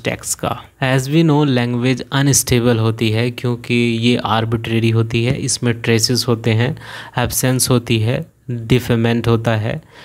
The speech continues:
इसलिए हम किसी भी सिग्निफायर को डिफाइन, मीनिंग और रियलिटी और आइडेंटिटी तक नहीं पहुंचा सकते। जो कुछ हमारे पास है वो ये है कि रियलिटी जो होती है वो system of shifting signifier होती है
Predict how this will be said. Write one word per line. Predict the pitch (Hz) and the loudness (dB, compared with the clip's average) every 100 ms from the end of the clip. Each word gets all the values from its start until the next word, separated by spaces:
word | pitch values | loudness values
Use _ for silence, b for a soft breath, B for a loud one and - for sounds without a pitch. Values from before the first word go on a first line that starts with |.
| B - | B -2
इसलिए | 120 170 170 | 2 4 4
हम | 139 156 156 | 4 2 -2
किसी | - 131 - 160 | -2 0 2 4
भी | 175 | 4
सिग्निफायर | 165 135 127 123 - 113 107 107 110 B B | 4 2 2 2 0 0 0 0 -4 B B
को | - 170 | 2 4
डिफाइन, | 143 113 - 117 120 143 147 | 4 0 -2 -2 -2 -2 -4
मीनिंग | 131 131 139 147 156 151 - | 0 2 4 4 2 0 2
और | 156 151 | 2 4
रियलिटी | 131 127 127 127 139 156 | 2 2 2 0 2 4
और | 160 - | 4 2
आइडेंटिटी | 131 131 131 120 120 110 131 127 - | 0 2 2 0 -4 -2 0 0 0
तक | 135 131 | -2 -2
नहीं | 120 110 123 | -4 -2 -2
पहुंचा | 120 110 101 113 110 | -4 -6 -4 -4 -4
सकते। | 110 - - - - _ _ 139 | -4 -8 -10 -10 -10 _ _ -2
जो | 127 170 | 4 6
कुछ | 175 160 | 6 4
हमारे | 147 147 156 | 4 4 2
पास | 156 127 131 - | 2 2 2 0
है | 113 127 - 165 | -2 -4 -2 2
वो | |
ये | 160 127 156 | 4 6 6
है | 123 123 | 6 2
कि | 120 160 | 2 0
रियलिटी | 135 123 123 127 139 170 | 4 4 4 4 4 4
जो | 156 156 | 4 4
होती | 131 123 127 113 | 4 4 2 2
है | 117 | 2
वो | 113 139 | 2 0
system | 139 135 - - 151 | 0 0 0 2 4
of | 160 156 | 4 2
shifting | - 135 - 180 180 | 0 0 0 0 2
signifier | 165 135 131 120 120 110 110 | 2 2 2 2 0 0 0
होती | 113 113 107 | 0 0 0
है | 120 | 2